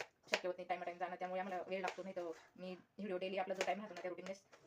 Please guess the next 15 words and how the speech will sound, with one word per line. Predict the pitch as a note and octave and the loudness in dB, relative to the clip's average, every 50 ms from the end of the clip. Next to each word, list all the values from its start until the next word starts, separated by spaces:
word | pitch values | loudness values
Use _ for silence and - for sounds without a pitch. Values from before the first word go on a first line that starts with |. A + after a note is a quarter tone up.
| - - - - - - - | -20 -20 -20 -14 -8 -4 -4
टाकते, | F3+ - - G3 | -4 -2 -4 -2
पण | - F#3 | -2 -2
मग | F#3+ F#3+ - | -2 0 -2
तो | G3+ | -2
व्हिडिओ | G#3 G#3+ F3+ F3 | 0 0 0 0
येणं | F3+ F#3 | 2 0
येत | F#3 F3+ | 0 0
नाही | F#3+ F#3 | 0 0
लवकर, | F3+ F#3 - G3 F3 E3+ - - - - | 0 0 0 0 -6 -6 -6 -14 -8 -6
त्यामुळे | F3+ F3+ F3+ F#3 F#3 | -4 -2 -2 -4 -4
थोडासा | F#3+ F#3 F#3+ | -4 -4 -2
प्रॉब्लेम | - F3+ E3 F3 F#3 F#3 | 0 0 0 0 2 -2
येतो | F#3 F#3 | 0 -2
नेटचा. | F#3 F#3 F3+ - - G3+ A#3 - - - - - - - - - | 0 -2 -4 -4 -6 -8 -8 -8 -12 -10 0 0 0 0 0 -12
अं, | - F3 F3+ E3+ E3+ | -12 -10 -10 -10 -8